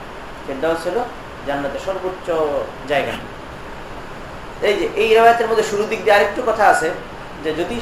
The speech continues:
সে এই জাহেরি আমলগুলো করে, তাহলে সে অবশ্যই জান্নাতে যাবে।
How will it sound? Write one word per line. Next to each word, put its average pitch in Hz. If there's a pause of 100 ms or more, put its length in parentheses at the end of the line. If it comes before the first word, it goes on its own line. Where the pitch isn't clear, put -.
সে 220
এই 202
জাহেরি 185
আমলগুলো 190
করে, 175 (460)
তাহলে 160
সে 175
অবশ্যই 175
জান্নাতে 190
যাবে। 165